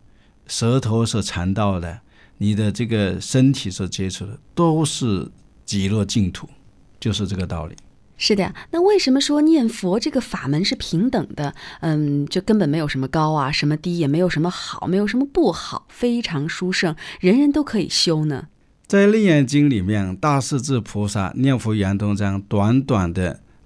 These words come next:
Speaker 1: 两百多个字啊，他讲的净土法门的妙理是妙不可言，非常有意思。所以这个念佛法门非常的殊胜。为什么说念佛法门殊胜呢？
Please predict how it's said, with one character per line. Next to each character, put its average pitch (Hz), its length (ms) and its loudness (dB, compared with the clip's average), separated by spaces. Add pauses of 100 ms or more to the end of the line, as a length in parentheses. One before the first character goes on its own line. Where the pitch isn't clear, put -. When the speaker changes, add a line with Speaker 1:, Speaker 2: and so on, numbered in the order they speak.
Speaker 1:
两 98 420 0
百 104 160 2
多 95 180 -2
个 107 160 -4
字 - 300 -6
啊， 82 300 -6 (260)
他 113 180 0
讲 104 220 -4
的 87 140 -6
净 180 340 2
土 101 200 -4
法 85 260 -6
门 85 120 -6
的 90 120 -6
妙 113 340 0
理 87 180 -8
是 101 280 -6
妙 131 360 2
不 104 220 -6
可 95 260 -8
言， 78 400 -10 (320)
非 117 380 -2
常 87 280 -8
有 85 200 -8
意 90 200 -8
思。 - 300 -12 (640)
所 120 260 0
以 113 200 2
这 127 180 -2
个 120 140 0
念 151 320 4
佛 104 240 -2
法 95 240 -2
门 87 240 -4
非 104 300 -2
常 98 160 -4
的 87 100 -8
殊 92 220 -8
胜。 98 240 -8 (400)
为 220 260 0
什 151 120 0
么 131 120 0
说 139 160 0
念 170 320 0
佛 131 240 -2
法 123 180 0
门 110 140 0
殊 135 180 -2
胜 147 240 2
呢？ 123 260 0